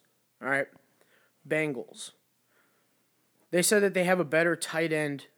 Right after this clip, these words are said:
core there in, in Cincinnati. I can only name one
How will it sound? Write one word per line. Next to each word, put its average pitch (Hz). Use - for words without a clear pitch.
core 156
there 98
in, 123
in 113
Cincinnati. 113
I 190
can 220
only 208
name 175
one 131